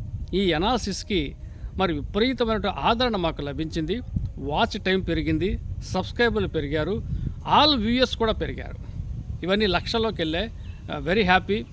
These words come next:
చాలా ఆనందంగా ఉంది. దీంతో YouTube యాడ్ సెన్స్ కూడా అనుమతి మాకు వచ్చింది, యాడ్స్ కూడా వస్తున్నాయి, రెవెన్యూ కూడా స్టార్ట్ అయింది. So, ఈ క్రెడిట్ అంతా మరి మా సబ్-, సబ్స్క్రైబర్లది, అదేవిధంగా మా ఛానల్ వీక్షిస్తున్న వారిది,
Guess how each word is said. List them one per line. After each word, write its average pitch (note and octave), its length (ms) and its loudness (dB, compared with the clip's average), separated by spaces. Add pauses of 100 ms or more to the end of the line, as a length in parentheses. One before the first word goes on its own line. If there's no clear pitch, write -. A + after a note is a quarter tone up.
(260)
చాలా G3+ 260 4
ఆనందంగా E3+ 420 2
ఉంది. E3+ 300 0 (340)
దీంతో G3+ 580 2 (260)
YouTube F3+ 720 2 (300)
యాడ్ A3+ 420 4
సెన్స్ A3 300 0
కూడా F#3+ 240 0
అనుమతి F3+ 340 0
మాకు D#3+ 240 0
వచ్చింది, F3+ 400 -2 (300)
యాడ్స్ G3 340 2
కూడా F#3+ 160 -2
వస్తున్నాయి, E3 540 -2 (300)
రెవెన్యూ B3 360 4
కూడా A3+ 180 0
స్టార్ట్ C#3 280 -4
అయింది. A2+ 260 -8 (920)
So, E3+ 320 2 (260)
ఈ G3 100 0
క్రెడిట్ G#3 440 -2
అంతా G3+ 480 4 (300)
మరి F3+ 220 6
మా D#3+ 200 2
సబ్-, - 360 -6
సబ్స్క్రైబర్లది, G3+ 760 0 (300)
అదేవిధంగా G#3+ 340 6
మా F3+ 180 6
ఛానల్ F3 400 0
వీక్షిస్తున్న G3 540 -2
వారిది, G3+ 380 -2